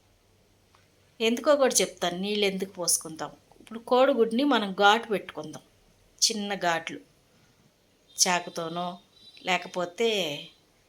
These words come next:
స్పూన్తోనో, ఫోర్క్ ఉంటాయి కదా, ఫోర్క్తో అయినా బజ్జాలు పెట్టుకోవచ్చు దాంట్లోనే. దీంట్లో కొంచెం కారం ఏమైనా పచ్చి వాసన వస్తున్నా కూడా ఆ వాసన కూడా ఉండదన్నమాట. అలా మ-, అక్కడ ఒక్క చుక్క నీళ్ళు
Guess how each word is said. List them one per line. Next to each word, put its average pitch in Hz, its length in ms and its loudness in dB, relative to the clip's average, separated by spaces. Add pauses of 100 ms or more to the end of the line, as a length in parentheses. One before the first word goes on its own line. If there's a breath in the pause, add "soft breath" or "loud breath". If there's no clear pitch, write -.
(140)
స్పూన్తోనో, 190 720 0 (840)
ఫోర్క్ 262 400 0
ఉంటాయి 180 260 -6
కదా, 220 180 -2 (540 soft breath)
ఫోర్క్తో 220 460 0
అయినా 196 220 0
బజ్జాలు 170 360 0
పెట్టుకోవచ్చు 151 500 -6
దాంట్లోనే. 156 460 -8 (1600 loud breath)
దీంట్లో 240 280 2 (100)
కొంచెం 226 320 2
కారం 220 340 8
ఏమైనా 220 300 0
పచ్చి - 340 0
వాసన 226 320 4
వస్తున్నా 208 320 0 (100)
కూడా 214 200 2 (480 loud breath)
ఆ - 20 -2 (120)
వాసన 254 300 6 (120)
కూడా 160 180 4
ఉండదన్నమాట. 156 500 -6 (100)
అలా 151 120 -6 (760)
మ-, 190 140 -10 (160)
అక్కడ 196 240 -2 (120)
ఒక్క 185 140 -6 (100)
చుక్క 220 180 0 (100)
నీళ్ళు 196 180 -2